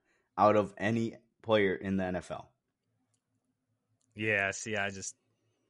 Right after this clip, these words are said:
Speaker 2: I just don't. I mean, that's just, wh-, what are they gonna say? He's sucking? Like,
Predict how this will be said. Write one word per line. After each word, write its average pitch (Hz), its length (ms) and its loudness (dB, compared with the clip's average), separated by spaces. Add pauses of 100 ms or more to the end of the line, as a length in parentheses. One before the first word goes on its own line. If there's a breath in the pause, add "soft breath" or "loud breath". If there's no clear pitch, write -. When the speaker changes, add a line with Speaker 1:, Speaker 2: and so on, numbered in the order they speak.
(760)
Speaker 2:
I 107 100 -6
just 104 200 -12
don't. 95 200 -12 (180)
I 120 40 -10
mean, 113 160 -6
that's 120 200 -4
just, 131 260 -8
wh-, 117 240 -12
what 143 140 2
are 156 40 2
they 151 100 2
gonna 135 160 -2
say? 120 320 2
He's 104 200 -6
sucking? 160 560 -4 (920)
Like, 110 320 -2